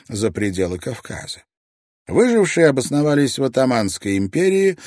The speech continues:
но под влиянием турецкого и черкесских диалектов почти утратили свой язык. Его первое краткое описание принадлежит немцу Адольфу Дирру.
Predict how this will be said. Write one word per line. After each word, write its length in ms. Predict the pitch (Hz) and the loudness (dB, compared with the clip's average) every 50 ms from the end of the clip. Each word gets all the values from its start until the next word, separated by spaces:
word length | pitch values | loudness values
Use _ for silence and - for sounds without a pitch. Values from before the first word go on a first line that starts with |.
| - - - - - - | -18 -18 -20 -14 -6 0
но 320 | 135 160 196 226 269 269 | 2 4 4 6 4 6
под 180 | - 240 226 196 | 6 6 6 6
влиянием 580 | 202 196 190 185 196 196 196 190 185 175 165 | 6 6 6 6 4 4 2 0 0 0 0
турецкого 680 | 147 - 160 160 160 165 170 160 147 - - - 135 135 | 0 2 4 4 6 6 4 2 0 -4 -4 0 2 2
и 80 | 131 120 | 2 2
черкесских 840 | - 127 120 113 - 120 131 131 120 - - - - 113 107 101 | 0 -2 -4 -2 -2 0 0 0 0 -2 -6 -8 -4 -4 -4 -2
диалектов 840 | 95 107 117 127 151 175 175 165 - - 151 156 156 147 - - - - - - - _ - | 2 2 4 4 4 2 -2 -2 -4 0 2 2 2 0 -2 -10 -16 -20 -20 -20 -16 _ 0
почти 320 | 143 143 139 - - 156 | 0 0 0 0 0 0
утратили 600 | 151 147 143 - 143 139 139 131 - - 101 90 | 2 2 2 0 0 -2 -2 -4 -6 -10 -10 -10
свой 380 | 85 - - 87 87 90 90 92 | -10 -8 -6 -4 -2 0 0 0
язык. 280 | 90 87 92 95 - - - - - _ _ _ _ _ _ _ _ _ | -2 -2 -4 -6 -8 -10 -20 -20 -20 _ _ _ _ _ _ _ _ _
Его 240 | - 107 117 127 120 | 0 4 6 6 4
первое 420 | - 123 127 123 117 107 104 104 95 | 4 4 4 4 4 4 4 2 2
краткое 420 | - 113 117 107 98 - - 98 95 | 2 2 2 2 2 2 0 0 0
описание 560 | 90 - 107 107 - 156 151 143 135 127 113 | 0 0 -4 -4 -2 0 2 2 2 2 0
принадлежит 560 | 120 123 120 120 113 120 117 110 113 101 - | 0 0 0 2 2 0 0 0 -2 -4 -2
немцу 580 | 110 107 101 98 104 123 - - 202 220 208 - - - - - | -2 -2 0 0 -2 -2 -2 0 0 0 -2 -4 -10 -20 -12 -4
Адольфу 580 | - 127 131 127 139 147 139 123 - - 143 131 | 0 2 2 4 4 4 2 2 0 -4 -4 -4
Дирру. 540 | 127 123 120 90 85 87 - - - - | -4 -6 -6 -6 -6 -8 -12 -16 -20 -20